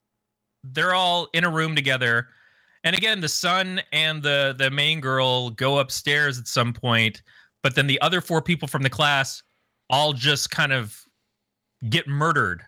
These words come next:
by the vampire guy. They're all in a room. They're all just standing there, and he kills one of them. And the other guy's like, "Oh, you're not gonna kill me." And he actually tries to fight him a little bit,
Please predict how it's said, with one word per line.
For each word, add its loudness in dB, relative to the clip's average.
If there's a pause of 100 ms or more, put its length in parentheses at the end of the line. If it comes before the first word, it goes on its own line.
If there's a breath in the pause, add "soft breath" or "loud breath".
(380)
by 0 (640)
the 0
vampire 0
guy. 0 (260 loud breath)
They're 0
all 0
in 2
a 2
room. -2 (600)
They're -2
all 2
just -6
standing 0
there, 2
and 2
he 0
kills -2
one 0
of 0
them. -2 (500 soft breath)
And 2
the 2
other 2
guy's 0
like, 0
"Oh, 2
you're 0
not 0
gonna -2
kill 0
me." 0
And 0
he 2
actually -2
tries 0
to -6
fight 2
him -2
a -4
little -2
bit, 0